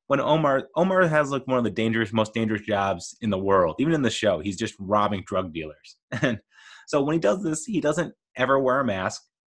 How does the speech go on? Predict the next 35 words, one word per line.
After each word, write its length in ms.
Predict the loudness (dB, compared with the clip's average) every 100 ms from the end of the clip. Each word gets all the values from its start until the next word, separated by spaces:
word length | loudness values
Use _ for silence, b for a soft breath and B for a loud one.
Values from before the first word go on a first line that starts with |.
| -10
Like, 260 | -4 -4 -4
he 140 | -2
wants 420 | 0 2 2 0
you 80 | 0
to 100 | 0
know 440 | 2 2 0 -2 -4
that 120 | -2 -2
it's 160 | -2
him 220 | -2 0
robbing 340 | 2 2 0 -4
you, 280 | -6 -6 -10 _ _ -6
which 180 | -2 -2
is, 220 | -4 -6 _ _
I 160 | -2 0
mean, 120 | 2
that's 220 | 2 0
just 200 | -2 -6
a 200 | -6 -6 -4 0
boner 280 | 2 0
play 240 | -2 -2 0
right 240 | 0 -2
there. 200 | -4 -6
Just 140 | -6 -4
don't 220 | -4 -4
do 160 | -10 -8
that. 280 | -8 -8 -6
I 80 | -2
mean, 280 | -2 -4 -8 b b
but 140 | -4
he 200 | -2 -4
loves 540 | -4 -2 2 2 2 0
doing 240 | 0 0
it 40 | -2
with 140 | -6
flair. 500 | -2 0 0 -2 -10